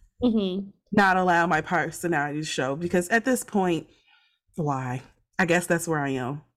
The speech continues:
Speaker 2: It's like, eh. But I will say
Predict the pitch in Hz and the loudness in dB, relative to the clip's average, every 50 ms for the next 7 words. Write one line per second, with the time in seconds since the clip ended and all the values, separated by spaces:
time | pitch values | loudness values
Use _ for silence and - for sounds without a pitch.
0 | _ _ _ _ _ - 269 277 - - - 381 359 339 302 262 - - _ _ | _ _ _ _ _ -6 -6 -6 -6 -6 -4 -2 -2 -2 -2 -4 -8 -14 _ _
1 | _ - - - - - - - _ - 233 202 147 139 - - - - - _ | _ -20 -20 -18 -18 -18 -20 -10 _ 2 4 4 4 2 -2 -6 -10 -10 -10 _
2 | _ _ _ _ _ _ _ _ _ _ _ _ _ _ _ _ - - - 196 | _ _ _ _ _ _ _ _ _ _ _ _ _ _ _ _ -18 -4 0 0
3 | 185 185 180 180 180 - 175 160 160 160 151 151 156 | 2 2 2 0 0 -2 -2 -2 0 0 -2 -2 -4